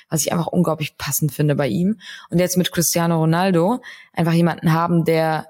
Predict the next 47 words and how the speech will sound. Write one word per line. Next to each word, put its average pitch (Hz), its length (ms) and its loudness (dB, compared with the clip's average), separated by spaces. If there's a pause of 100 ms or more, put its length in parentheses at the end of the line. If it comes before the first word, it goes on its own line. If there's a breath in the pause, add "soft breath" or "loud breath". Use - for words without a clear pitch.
(120)
Web 160 260 -4
drei 170 460 0
nochmal 160 320 2
viel 185 360 0
eher 170 240 0
in 165 80 -2
die 160 60 -2
breiteren 156 420 -2
Massen 156 300 0
führen 147 240 -2
kann. 147 240 0
Und 190 100 -2 (380 loud breath)
die 175 40 2
haben 175 80 2
das 175 160 0
halt 170 120 0
so 175 100 0
genial 180 460 2
gemacht. 160 320 0
Natürlich 170 420 0
machst 156 260 -2
du - 40 -6
es - 120 -4
mit 147 160 -8
Binance. 156 560 0
Also 165 220 0 (300 loud breath)
Binance 170 600 0 (480)
nimmt 185 260 4
sich - 180 -2
einfach 170 200 -2
jemanden, 180 340 2
der 165 120 0 (140)
unglaublich 196 720 4
viel 170 160 2
Reach 170 300 2
hat. 185 220 -4 (380 loud breath)
Geld 190 300 2
haben 180 180 4
sie 170 120 4
sowieso 156 500 2
und 175 140 2
verprasst - 560 -4
haben 160 160 2
sie 180 60 4
es 185 120 0
nicht 196 200 2
im, 180 260 2